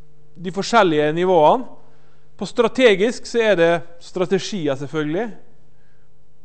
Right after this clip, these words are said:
Et, eh, engelsk ord for det er policies, sant? Hvilke policy har vi?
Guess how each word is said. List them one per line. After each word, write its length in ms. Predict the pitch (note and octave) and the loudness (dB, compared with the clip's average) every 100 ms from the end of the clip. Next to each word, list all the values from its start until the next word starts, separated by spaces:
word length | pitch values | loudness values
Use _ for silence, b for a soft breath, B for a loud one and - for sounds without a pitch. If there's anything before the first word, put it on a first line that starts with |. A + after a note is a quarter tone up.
| - - - - | -14 -14 -12 -8
Et, 300 | E3 - E3+ | -8 -8 -2
eh, 400 | E3 D#3 D#3 D3+ C#3+ D3 - - | 0 0 0 -4 -8 -12 -12 -10
engelsk 380 | F#3 F3+ D3 - | -6 -4 -4 -4
ord 160 | G3 D3 | -4 -2
for 140 | F3 | 0
det 80 | D#3 | -2
er 80 | - | -2
policies, 680 | - E3+ B2+ A2+ - F3+ - | -4 -2 -4 -6 -6 -6 -6
sant? 240 | E3 F3 | -10 -8
Hvilke 240 | E3 E3+ E3 | -8 -8 -8
policy 540 | - G3 D3+ A#2 A2 | -4 -2 -2 -6 -8
har 160 | A#2+ B2 | -6 -4
vi? 140 | C3+ | -4